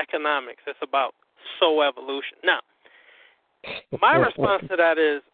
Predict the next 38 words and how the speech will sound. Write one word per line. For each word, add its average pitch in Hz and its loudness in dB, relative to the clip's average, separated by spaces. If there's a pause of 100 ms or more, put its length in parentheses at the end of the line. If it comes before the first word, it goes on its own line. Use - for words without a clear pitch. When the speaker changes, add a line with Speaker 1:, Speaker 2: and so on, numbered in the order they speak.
Speaker 1:
"Well, 202 4
he's 190 -6
a 160 -4
broke-ass 147 0
nigga." 196 2 (260)
Now, 208 0
people 214 -4
say, 120 4
Speaker 2:
Of 208 4
Speaker 1:
"Well, 120 6
Speaker 2:
course. - -2
Speaker 1:
you're 208 -4
generalizing. 147 0
You're, 170 0
you're 170 -2 (260)
guessing." 175 0
No, 185 -6
I'm 254 -4
not 208 -2
Speaker 2:
Nah, 123 10
Speaker 1:
guessing. 131 8
Speaker 2:
he's 110 -2
broke. 113 2 (440)
Speaker 1:
He's 233 -2
Speaker 2:
He's - 6
Speaker 1:
broke. 262 6
Speaker 2:
broke. 196 2 (320)
Speaker 1:
The - -8
bottom 220 4
line 226 0
is 185 -6
because 180 -6
when 170 -6
you 262 -4
really 220 2
understand 180 0 (580)
this 170 0 (160)
whole 202 4